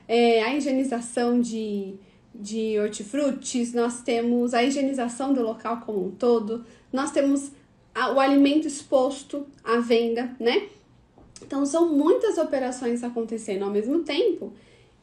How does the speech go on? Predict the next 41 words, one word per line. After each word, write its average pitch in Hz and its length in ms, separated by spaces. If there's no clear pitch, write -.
e 392 420
todas 466 520
elas 285 340
precisam 302 500
ser 285 300
controladas. 262 920
A 208 40
gente 214 160
precisa - 180
ter 269 100
registros 311 800
de 294 100
que - 80
essas 240 220
operações 220 560
foram 254 240
feitas, 247 420
por 415 160
quem 220 220
foi 226 160
feita, 208 500
quando 370 560
foi 240 160
feita, 202 480
pra 254 280
que 320 100
a 262 80
gente 254 300
possa, 247 480
vamos 311 200
supor 277 500
que 262 240
eu 262 140
quero 262 240
saber 233 520
quem 370 300
fez 294 300
o 302 80
controle 262 380
de - 60
temperatura 240 800